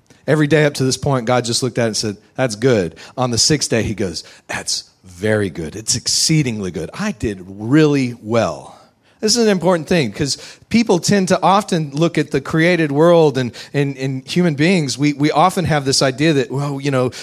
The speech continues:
creation's just so messed up and stuff. No, God created a good world. A good God creates a good creation. And it was really good. But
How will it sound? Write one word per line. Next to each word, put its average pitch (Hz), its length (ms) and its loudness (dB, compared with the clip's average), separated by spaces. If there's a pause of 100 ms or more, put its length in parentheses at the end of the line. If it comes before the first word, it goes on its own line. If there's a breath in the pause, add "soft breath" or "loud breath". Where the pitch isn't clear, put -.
creation's 156 460 0
just 143 180 0
so 165 100 2
messed 151 300 0
up 170 80 2
and 160 100 -4
stuff. - 200 -2
No, 175 180 4
God 175 340 2
created 160 480 0
a 120 80 -4
good 156 480 2 (400 loud breath)
world. 135 380 4
A 107 80 -8
good 175 380 4
God 151 340 4
creates 143 320 2
a 143 40 -4
good 147 340 0
creation. 120 840 -2 (500 loud breath)
And 147 140 2
it 156 40 -2
was 143 160 -4
really 135 320 2
good. 92 280 -10 (1900 soft breath)
But 165 420 4